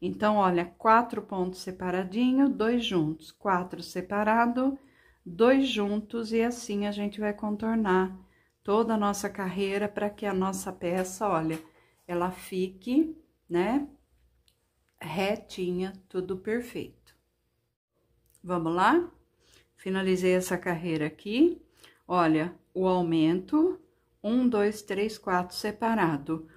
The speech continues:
O último ponto foi certinho do aumento, depois nós tivemos um, dois, três, quatro. Fechei a carreira na terceira correntinha com baixíssimo e já subi três correntinhas.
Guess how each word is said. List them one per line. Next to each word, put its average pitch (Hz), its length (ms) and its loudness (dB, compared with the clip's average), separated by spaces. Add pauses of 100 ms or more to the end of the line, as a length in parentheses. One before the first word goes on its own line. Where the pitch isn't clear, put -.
(180)
O 277 200 6
último 294 400 4
ponto 240 360 -2
foi 214 300 -4
certinho 220 760 -4
do 196 160 0
aumento, 208 600 0
depois 220 340 -2
nós 208 220 -2
tivemos 196 760 -2 (360)
um, 240 260 2
dois, 196 300 2
três, 214 360 -4
quatro. - 540 -6 (580)
Fechei 220 340 0
a 220 80 4
carreira 208 540 0
na 185 160 2
terceira 220 640 0
correntinha 190 680 0
com 165 240 0
baixíssimo 220 960 0 (540)
e 226 180 -2
já 196 380 0
subi 196 580 -4 (160)
três 190 460 -4
correntinhas. 185 1040 -2